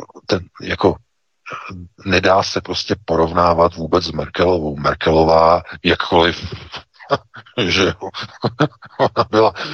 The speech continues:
primadona, eh, tak, eh, ona měla prostě respekt, si měla udělat, že jo, ona to byla paní, paní politička, že to byla. Ona měla opravdu takové silné charisma, že jo.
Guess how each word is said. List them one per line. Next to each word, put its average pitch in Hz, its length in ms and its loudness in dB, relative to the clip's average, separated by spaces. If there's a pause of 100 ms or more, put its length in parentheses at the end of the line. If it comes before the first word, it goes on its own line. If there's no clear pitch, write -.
(140)
primadona, 98 680 0 (380)
eh, 80 880 4 (300)
tak, 90 260 -2
eh, 92 60 4 (880)
ona 85 360 2
měla 85 260 2
prostě 85 320 0
respekt, - 540 0 (160)
si 80 240 -4
měla 80 260 2
udělat, 82 420 0
že 73 180 -4
jo, 76 200 2
ona 71 240 -2
to - 100 -18
byla - 240 0 (180)
paní, 80 500 0 (400)
paní 95 400 -4
politička, 87 760 0
že 71 260 -4
to 78 100 -4
byla. 71 340 -4 (760)
Ona 78 160 4
měla 76 320 4
opravdu 71 760 -4 (720)
takové - 320 2
silné 76 500 4
charisma, 80 560 0
že 80 140 0
jo. 71 140 0